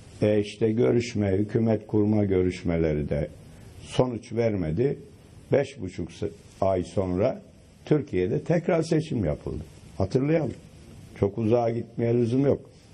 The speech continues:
İki bin on beş. Bu şekilde,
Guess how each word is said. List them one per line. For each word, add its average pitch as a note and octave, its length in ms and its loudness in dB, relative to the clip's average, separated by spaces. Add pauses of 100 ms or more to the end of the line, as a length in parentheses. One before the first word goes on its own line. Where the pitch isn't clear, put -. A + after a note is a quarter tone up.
(640)
İki A#2+ 240 0
bin B2+ 120 2
on B2 240 0
beş. - 240 -6 (1700)
Bu A#2+ 180 4
şekilde, F#2+ 640 -2